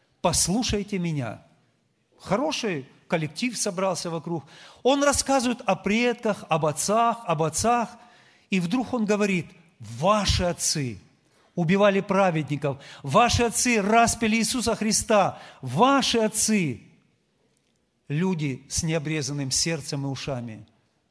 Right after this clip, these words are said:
И тогда они заскрежетали зубами и побили его камнями. И я коротко говорю эту мысль и сказал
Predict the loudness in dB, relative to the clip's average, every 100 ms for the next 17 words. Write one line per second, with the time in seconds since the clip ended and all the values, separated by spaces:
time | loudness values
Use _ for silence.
0 | _ _ _ _ _ -6 -4 -2 0 -2
1 | -4 -6 -6 -10 -6 -6 -6 -8 -8 -6
2 | -6 -6 -10 -12 _ _ -12 -10 -8 -6
3 | -6 -6 -8 -10 -10 -10 -10 -12 -16 -20
4 | _ _ _ _ _ _ _ -20 -20 -20
5 | -20 _ -2 2 2 0 -6 -20 _ _
6 | _ 0 2 2 0 -4 -2 0 0 0
7 | -2 0 0 0 -2 -6 -6 -4 -2 -2
8 | 0 0 0 -6 -14